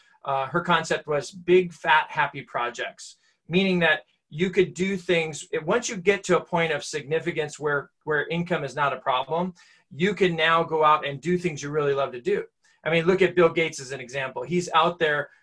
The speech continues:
wanting to help solve this massive pandemic issue with all the things that he's doing. And he did that because he's been able to, uh, achieve a level of success in finance. But that only came through serving a whole lot of people with software.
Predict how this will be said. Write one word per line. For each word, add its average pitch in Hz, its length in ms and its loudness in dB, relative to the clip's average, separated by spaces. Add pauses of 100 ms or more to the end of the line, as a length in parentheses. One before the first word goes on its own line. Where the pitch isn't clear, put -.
(120)
wanting 165 400 2
to 151 100 2
help 165 300 2
solve 160 480 2
this - 200 -8
massive 143 520 -2
pandemic 147 480 -4
issue 139 320 -8
with 135 200 -8
all 151 180 2
the 143 80 -2
things 143 200 -10
that 139 100 -6
he's 131 180 -12
doing. 143 420 -4 (320)
And 143 100 -6
he 185 140 0
did 202 220 4
that 151 240 2
because 156 320 -4
he's 156 200 -10
been 160 140 -6
able 165 220 -4
to, 139 400 -8
uh, 143 260 -2
achieve 143 360 -4
a 143 60 -2
level 143 280 -2
of 131 100 -2
success - 440 -6
in 127 100 -18
finance. 156 520 -8 (240)
But 151 140 -6
that 190 120 6
only 226 300 4
came 196 300 -4
through 165 140 -10
serving 170 360 0
a - 20 -6
whole 170 140 4
lot 151 160 2
of - 80 -12
people 180 200 0
with 139 140 -6
software. 175 520 -2